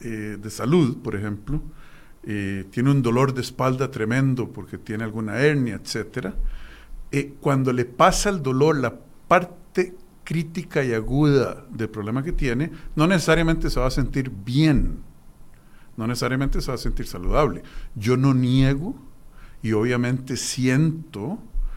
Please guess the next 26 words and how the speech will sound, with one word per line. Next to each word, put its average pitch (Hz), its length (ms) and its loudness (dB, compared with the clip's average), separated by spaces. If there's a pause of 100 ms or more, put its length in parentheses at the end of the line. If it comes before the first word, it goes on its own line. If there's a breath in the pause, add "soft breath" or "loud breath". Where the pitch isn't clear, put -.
(260 soft breath)
eh, 95 540 -4
en 98 100 -6
mis 101 140 -6
conversaciones 101 800 -4
que 120 120 -2
hay 113 60 2
muchos 120 320 2
costarricenses 127 720 -6
que 156 60 -8
están 139 180 -6
teniendo 160 320 -4
problemas, 135 800 -4 (640 soft breath)
y - 60 -4
problemas 110 380 2
serios 151 640 4
y - 80 -8
que - 100 -8
hay 104 80 -4
que - 140 -8
atender. 113 580 0 (340 loud breath)
A 127 80 -2
lo 120 140 0
que 123 140 -2
me 113 100 0
refiero 131 400 0
yo 156 400 0